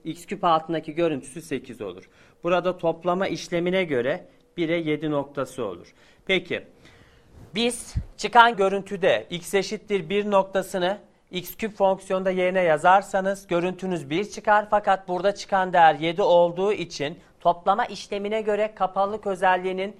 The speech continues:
sağlanmadığını göstermiş olduk. O halde burada verilen eğrilerin hiçbiri çalıştığınız uzayın bir alt vektör uzayı değildir diyebilirsiniz. Evet arkadaşlar, şimdiki örneğimizde ise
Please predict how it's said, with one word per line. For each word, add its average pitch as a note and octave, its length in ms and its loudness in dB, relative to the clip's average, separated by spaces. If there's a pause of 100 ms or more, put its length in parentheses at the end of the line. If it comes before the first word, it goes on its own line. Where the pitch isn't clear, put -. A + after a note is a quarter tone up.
(140)
sağlanmadığını F#3 920 4
göstermiş D#3+ 720 2
olduk. F#2+ 280 -6 (280)
O G#3+ 160 8
halde D3+ 480 6 (320)
burada F#3 480 4 (600)
verilen F#3 540 4
eğrilerin F3+ 540 -2
hiçbiri E3 600 -4
çalıştığınız E3+ 640 -4
uzayın G3 520 -2
bir G3 280 -6
alt F3+ 320 2
vektör F3 520 0
uzayı D#3 500 -4 (140)
değildir D3 640 -4
diyebilirsiniz. C3 880 -8 (2250)
Evet F#3 280 6
arkadaşlar, A2+ 520 -2
şimdiki A#3 440 -4
örneğimizde A3 640 2
ise D#3 360 -4